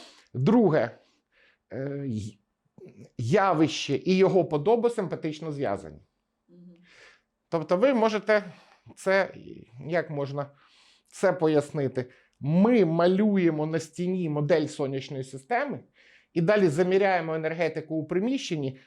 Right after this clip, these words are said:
Speaker 1: змінюється енергетика, бо через цей малюнок частина,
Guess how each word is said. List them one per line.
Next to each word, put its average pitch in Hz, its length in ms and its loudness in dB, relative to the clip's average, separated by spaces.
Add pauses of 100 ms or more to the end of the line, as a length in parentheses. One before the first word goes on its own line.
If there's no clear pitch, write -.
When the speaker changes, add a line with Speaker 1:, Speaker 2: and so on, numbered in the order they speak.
(140)
Speaker 1:
змінюється 170 760 2
енергетика, 170 600 2
бо 160 280 2
через 196 480 0
цей 196 200 2
малюнок 185 600 -4
частина, 175 720 -2